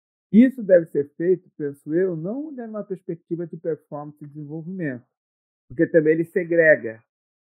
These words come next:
É, o vôlei fez isso em determinado momento. É, o vôlei, quando ele passa a ter um processo de profissionalização, primeiro masculino, depois feminino,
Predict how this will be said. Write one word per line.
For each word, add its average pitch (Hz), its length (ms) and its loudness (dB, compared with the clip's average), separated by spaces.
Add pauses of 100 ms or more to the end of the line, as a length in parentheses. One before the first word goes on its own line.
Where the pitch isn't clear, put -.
(220)
É, 127 160 -8
o 139 120 0
vôlei 160 520 6
fez 139 240 -6
isso 131 180 -18
em 135 60 -14
determinado 123 600 -10
momento. 113 380 -20 (680)
É, - 80 -18
o 117 120 -10
vôlei, 147 480 4
quando 147 320 -6
ele 131 340 -2 (120)
passa 147 360 8
a - 20 -8
ter 131 200 -6
um 127 60 -10
processo 127 400 -6
de - 60 -20
profissionalização, 123 1000 -8
primeiro 131 380 -2
masculino, 127 680 -6
depois 120 420 -4
feminino, 139 520 -10